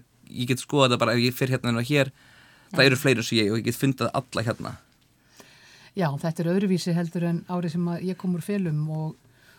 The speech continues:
Speaker 2: og ég og þáverandi konan mín,
Speaker 1: Já.
Speaker 2: fyrir konan mín, eh, við, við náðum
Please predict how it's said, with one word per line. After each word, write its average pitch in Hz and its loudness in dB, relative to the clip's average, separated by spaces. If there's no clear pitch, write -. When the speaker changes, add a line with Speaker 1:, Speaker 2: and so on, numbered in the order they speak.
Speaker 2:
og 165 -4
ég 180 -4
og 165 -4
þáverandi 175 -4
konan 185 0
mín, 135 -8
Speaker 1:
Já. 117 0
Speaker 2:
fyrir 170 0
konan 147 -4
mín, 135 -8
eh, 170 -4
við, 170 0
við 175 0
náðum 190 0